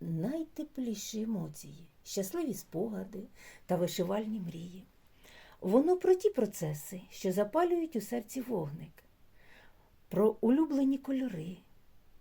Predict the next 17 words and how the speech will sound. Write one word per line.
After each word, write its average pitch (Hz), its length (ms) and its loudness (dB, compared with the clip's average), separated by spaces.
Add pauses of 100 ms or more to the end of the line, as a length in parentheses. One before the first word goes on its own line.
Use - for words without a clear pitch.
(340)
які 165 320 0
викликають 170 680 -2
усмішку, 190 580 -8 (1040)
і 180 100 0
про 175 240 2
вишиті 247 600 -2 (600)
роботи, 175 600 -4 (440)
що - 220 -4
зберігають 156 640 -4
частинку 147 580 -6
душі. 151 480 -10 (920)
Тож 269 460 2
влаштовуйтесь 220 840 4
зручніше, 185 840 -2 (880)
а, 165 100 -4
беріть 320 400 10
свої 196 640 2